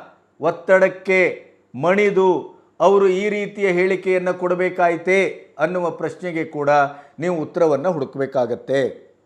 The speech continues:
ಇದು ಅತ್ಯಂತ ಜಟಿಲವಾದ ಸಂದಿಗ್ಧತೆಯನ್ನು ಹುಟ್ಟುಹಾಕಿದ ಮತ್ತು ಪ್ರಜ್ವಲ್ ರೇವಣ್ಣ ಮತ್ತು ರೇವಣ್ಣ ಅವರ ಕಿಡ್ನಾಪ್ ಕೇಸಿಗೆ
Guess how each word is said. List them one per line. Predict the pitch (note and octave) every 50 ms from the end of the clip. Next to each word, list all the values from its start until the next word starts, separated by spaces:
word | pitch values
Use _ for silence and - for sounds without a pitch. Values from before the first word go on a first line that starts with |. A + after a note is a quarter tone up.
| _ _ _
ಇದು | C#3+ D3+ D3 D#3
ಅತ್ಯಂತ | D3 C3+ - - E3 E3 E3 E3 D3+ D3+
ಜಟಿಲವಾದ | D3+ C3 G#2 A2+ B2+ B2 - F#3+ G3 - D#3+ D3 C#3 C3+ B2 C3+ C#3 C#3+ C#3 - - - _ _ _ _
ಸಂದಿಗ್ಧತೆಯನ್ನು | - C3+ C#3+ D#3+ F#3+ F#3+ E3 D#3+ D#3+ F3 E3 C#3+ D3+ C#3+ C#3+ C#3+ C3+ C3+ - D3+ C#3 C3+ C3+ C3 C3 C3+ C3 B2+ A#2 - - _ _ _ _
ಹುಟ್ಟುಹಾಕಿದ | C#3 C#3 C#3 D3+ C#3+ C3+ C3+ C3 - C#3 B2+ D3 D3+ D3+ D3 D3 - - _ _ -
ಮತ್ತು | D3+ F3 F3 F3 F3
ಪ್ರಜ್ವಲ್ | - - - D3 D3+ D3 C#3+ F3 G3 F#3+ F#3
ರೇವಣ್ಣ | E3+ E3 E3 E3 D#3+ D#3+ D#3+ D#3+ F#3+ G#3
ಮತ್ತು | G#3+ G3+ F3 F3+ - E3
ರೇವಣ್ಣ | D3+ C#3 C#3+ D#3+ F3+ F#3 F3+ F3+ E3+ E3+ E3+
ಅವರ | D#3+ D#3 D#3 D#3
ಕಿಡ್ನಾಪ್ | C#3+ - - F#3 F3+ F3 F#3 G#3+ G#3 G#3 G#3 - -
ಕೇಸಿಗೆ | D#3+ D3+ D3 - D3 C3+ C#3 D3 D3 C#3+ C#3 C#3 - -